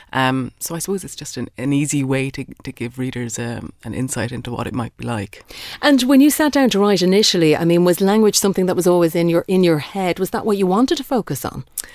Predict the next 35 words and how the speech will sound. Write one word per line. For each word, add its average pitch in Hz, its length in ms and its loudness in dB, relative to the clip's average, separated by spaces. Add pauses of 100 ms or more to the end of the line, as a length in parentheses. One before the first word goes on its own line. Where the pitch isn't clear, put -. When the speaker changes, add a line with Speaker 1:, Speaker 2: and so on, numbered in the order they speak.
(540)
Speaker 1:
Well, 403 200 0
I 381 80 -2
think - 360 -14
character 226 520 2
really 143 220 2
is 143 140 0
the 131 60 -8
thing 160 200 2
that 139 120 0
I'm, 139 280 2
I'm 147 160 -2
most 143 260 0
interested 147 600 -4
in, 120 340 -2
and 147 560 2
maybe 170 220 0
because - 320 -2
I 147 140 2
come, 151 720 -4
come 160 180 -2
from 151 120 0
a 143 60 0
slightly 135 520 -4 (100)
sort - 140 -10
of 135 80 -10
different 151 280 -4
background 151 460 -2
from, 143 320 -6 (240)
um, 110 320 0
as 113 180 -4
a 139 60 -2
writer, 131 640 2
I 117 140 -10
come 131 180 -10
from, 127 440 -2